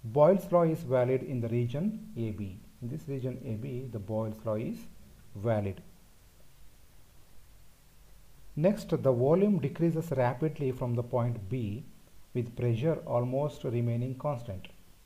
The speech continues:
So here you can look a constant, a plateau, that is, which is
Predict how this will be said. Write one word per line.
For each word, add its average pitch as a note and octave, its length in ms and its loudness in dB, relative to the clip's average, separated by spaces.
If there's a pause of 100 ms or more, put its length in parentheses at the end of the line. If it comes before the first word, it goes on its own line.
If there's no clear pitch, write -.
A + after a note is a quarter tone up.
(600)
So B2+ 60 -8
here B2+ 160 -2
you B2+ 140 0
can F#3 360 -4 (760)
look C#3+ 300 -6 (440)
a A#2+ 80 -2
constant, B2 540 -4 (1700)
a - 60 -4
plateau, C#3+ 640 -2 (640)
that B2+ 160 -2
is, C3+ 220 -4
which A#2+ 180 -4
is C3+ 180 -4